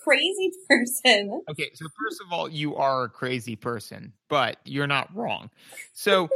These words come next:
Speaker 1: <laughs>
Speaker 2: the reason why I wanted to leave this out until, like, plot and stuff is because, you know, the visuals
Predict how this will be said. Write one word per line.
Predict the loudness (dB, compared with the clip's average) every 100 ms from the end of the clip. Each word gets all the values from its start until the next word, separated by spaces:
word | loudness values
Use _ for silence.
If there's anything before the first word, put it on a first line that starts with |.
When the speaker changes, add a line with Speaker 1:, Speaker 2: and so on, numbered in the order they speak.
| -2
Speaker 1:
<laughs> | -4 -2
Speaker 2:
the | -2
reason | -2 -4 -6
why | -2 0
I |
wanted | -2 -4 -2
to |
leave | 0 2 2
this | 0 2
out | 2 2
until, | -2 -4 -2 0
like, | 0 -2
plot | -4 -2 0
and | -2
stuff | -8 -2 -2
is | -2 -8
because, | 0 0 0 -8 _ _ _ -2
you | 2
know, | 2
the | 2
visuals | 0 0 2 2 2 0